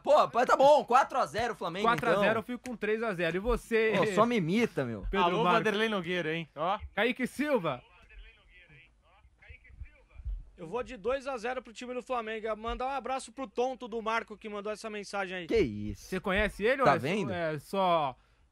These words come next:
Speaker 2: você tá xingando o ouvinte mesmo?
Speaker 4: Não, não conheço e nem quero ter o prazer de
Speaker 1: Que
Speaker 4: conhecer.
Speaker 1: isso? Que isso? Que isso?
Speaker 3: Um ataque
Speaker 1: Achei
Speaker 3: gratuito
Speaker 1: que
Speaker 3: aí.
Speaker 1: só eu que xingava a audiência.
Speaker 2: E agora, pra cumprir o protocolo, Cuiabá e Santos.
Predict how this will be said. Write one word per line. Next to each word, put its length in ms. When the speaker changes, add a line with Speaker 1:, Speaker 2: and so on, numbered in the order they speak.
Speaker 2:
você 100
tá 140
xingando 420
o 40
ouvinte 360
mesmo? 360
Speaker 4:
Não, 200
não 140
conheço 460
e 20
nem 140
quero 200
ter 120
o 80
prazer 380
de 80
Speaker 1:
Que 80
Speaker 4:
conhecer. 340
Speaker 1:
isso? 580
Que 220
isso? 1000
Que 160
isso? 500
Speaker 3:
Um 80
ataque 280
Speaker 1:
Achei 260
Speaker 3:
gratuito 60
Speaker 1:
que 120
Speaker 3:
aí. 80
Speaker 1:
só 160
eu 140
que 100
xingava 420
a 20
audiência. 560
Speaker 2:
E 80
agora, 340
pra 180
cumprir 600
o 100
protocolo, 640
Cuiabá 500
e 60
Santos. 840